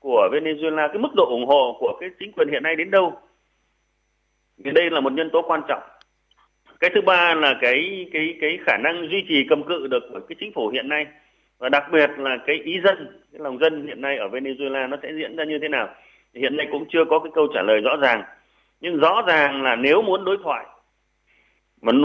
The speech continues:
nếu muốn hòa giải để cùng xây dựng đất nước thì tất cả các bên đều phải có cái nhượng bộ. Và điều này thì tôi thấy là nó rất khó. Do vậy mà tôi cho rằng là trong thời gian ngắn trước đây tới đây đấy, dự báo là những mâu thuẫn này sẽ tiếp tục gia tăng, mà chúng ta phải tiếp tục theo dõi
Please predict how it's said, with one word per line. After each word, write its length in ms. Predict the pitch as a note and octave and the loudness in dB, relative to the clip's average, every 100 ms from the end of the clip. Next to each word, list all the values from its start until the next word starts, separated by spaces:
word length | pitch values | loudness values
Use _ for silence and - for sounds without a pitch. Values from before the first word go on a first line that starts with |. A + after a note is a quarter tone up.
| D3 | 6
nếu 140 | F3+ | 4
muốn 240 | A#3 F#3+ A3+ | 6 4 4
hòa 180 | E3 C3 | 2 4
giải 280 | B2+ G2 G2 | 2 2 0
để 80 | G2+ | -4
cùng 180 | - B2 C#3+ | -2 -4 -4
xây 100 | D3+ | -6
dựng 140 | C3+ | -4
đất 100 | D#3 | -6
nước 140 | D#3+ G3 C#3 | -6 -8 -10
thì 60 | - | -6
tất 100 | A3 - - | -6 -4 -4
cả 140 | G2+ | -2
các 140 | D3+ D#3 | -4 0
bên 220 | D3+ C#3+ | 0 2
đều 200 | B2+ A2 | 2 0
phải 80 | F#2 F2+ | -2 -2
có 220 | G#2 C#3 | -2 -2
cái 100 | D#3+ | -6
nhượng 200 | D3 F#2 | -6 -2
bộ. 260 | A2+ F2 - _ _ _ _ _ | -2 -4 -8 _ _ _ _ _
Và 140 | G2+ A2+ | 0 4
điều 200 | C3+ B2+ | 4 4
này 300 | B2+ A#2 A2 | 2 2 0
thì 60 | A2 G#2 | -6 -8
tôi 140 | B2+ B2 | -8 -8
thấy 100 | A2 | -8
là 220 | C#3 C3+ | -8 -10
nó 140 | G#2 A#2+ | -8 -6
rất 140 | F3+ - | -8 0
khó. 320 | A2+ C#3+ - - _ - | 0 0 -6 -20 _ -2
Do 260 | C3+ E3+ | 4 6
vậy 140 | E3 D3 A#2+ | 4 2 -2
mà 100 | B2 | -6
tôi 100 | D3 D3 | -6 -4
cho 100 | C3+ | -4
rằng 300 | B2+ A2+ A2 | -4 -4 -8
là 120 | G#2+ - | -8 -6
trong 240 | D#3 D3 C#3 | -6 -6 -6
thời 120 | A2+ | -4
gian 320 | B2 C3 B2 | -4 -4 -4
ngắn 180 | B2+ F3 F#3+ | -8 -8 -6
trước 140 | A3 | -2
đây 140 | E3 D3 | 0 2
tới 120 | C3+ | 2
đây 160 | E3+ E3 | 4 2
đấy, 100 | F3+ - _ _ _ _ _ | 0 -6 _ _ _ _ _
dự 180 | A#2+ D3+ | -8 2
báo 220 | C3+ C3+ | 4 4
là 80 | F#3+ | 2
những 180 | C#3+ E3 | -2 -2
mâu 100 | D#3 | -2
thuẫn 220 | C#3+ C#3+ | -2 -4
này 160 | D3+ A#2 | -4 -4
sẽ 80 | D3+ - | -8 -4
tiếp 100 | G#3+ | -2
tục 120 | D3 C3 | -2 -2
gia 80 | D3 | -2
tăng, 260 | D3 C#3 B2 | 0 -2 -4
mà 60 | C#3 | -12
chúng 120 | C3+ | -10
ta 160 | C3 C3+ | -10 -10
phải 80 | C3 | -14
tiếp 60 | D#3 | -12
tục 140 | C#3+ - | -12 -8
theo 120 | C3 A#2+ | -8 -4
dõi 140 | A#2+ | -6